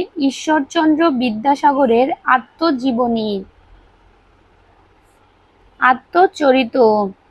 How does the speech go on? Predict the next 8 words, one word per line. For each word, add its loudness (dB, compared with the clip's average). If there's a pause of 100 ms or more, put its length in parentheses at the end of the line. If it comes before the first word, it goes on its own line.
(1800)
কত 2 (120)
সালে 2 (240)
কলকাতায় 2
মুসলিম 0
সাহিত্য -2 (120)
সমাজ 0 (440)
প্রতিষ্ঠিত 0
হয়? 4